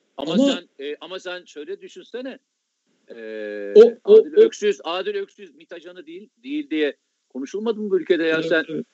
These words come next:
Speaker 1: onun da
Speaker 2: Ajan-
Speaker 1: anketli kağıdı yayınlanmadı mı ya? Öyle
Speaker 2: Tabii.
Speaker 1: yanlış mı hatırlıyorum
Speaker 2: Ama
Speaker 1: ben?
Speaker 2: tabii, tabii.
Speaker 1: Öyle değil
Speaker 2: E,
Speaker 1: miydi?
Speaker 2: aynen. Gerçek, gerçek açıklanana kadar birkaç saat içinde o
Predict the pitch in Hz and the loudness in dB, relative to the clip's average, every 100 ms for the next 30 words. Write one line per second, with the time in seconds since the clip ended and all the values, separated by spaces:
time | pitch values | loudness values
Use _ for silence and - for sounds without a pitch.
0 | _ 143 185 202 170 170 151 - 196 208 | _ 0 2 2 0 0 0 -2 -6 -6
1 | 190 180 190 185 208 220 226 202 170 143 | -4 -2 -4 -4 -8 -8 -8 -8 -6 -8
2 | - 147 196 233 - 247 - 170 139 147 | -4 0 4 4 4 -10 -10 -6 -4 2
3 | 240 233 247 285 175 - - 175 262 190 | 4 4 4 2 0 -8 -8 0 0 0
4 | 139 175 214 302 190 185 202 135 - 165 | -2 -6 -6 -2 -2 0 -2 -4 -6 -2
5 | 220 254 190 131 175 185 277 - - 165 | 2 4 2 2 0 2 0 -2 -8 -8
6 | 160 - 254 - - 151 - - 202 269 | -6 -2 -2 -2 -10 -10 -10 -2 2 2
7 | 302 262 175 196 - _ _ _ - 175 | 4 4 2 -2 -12 _ _ _ -4 -4
8 | 175 262 233 202 185 - - - 156 185 | 2 2 4 2 2 -2 -8 -6 0 2
9 | 285 - - _ - 180 269 311 | 2 -2 -18 _ 0 6 6 4